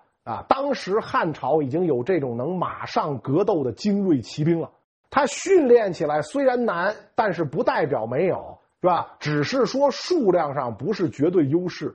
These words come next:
但肯定还是有的。就像你说的这个秦末汉初啊，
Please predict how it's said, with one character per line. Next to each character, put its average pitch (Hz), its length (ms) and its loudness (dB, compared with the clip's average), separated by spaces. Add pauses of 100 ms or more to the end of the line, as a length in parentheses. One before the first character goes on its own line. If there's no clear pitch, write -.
但 160 200 0
肯 104 360 -6
定 170 220 0
还 139 140 -4
是 143 140 -4
有 101 260 -6
的。 92 120 -10 (380)
就 254 140 4
像 247 200 4
你 156 120 2
说 226 200 4
的 214 120 2
这 170 100 2
个 160 80 2
秦 - 320 -2
末 240 180 4
汉 156 280 -4
初 180 280 -8
啊， - 280 -10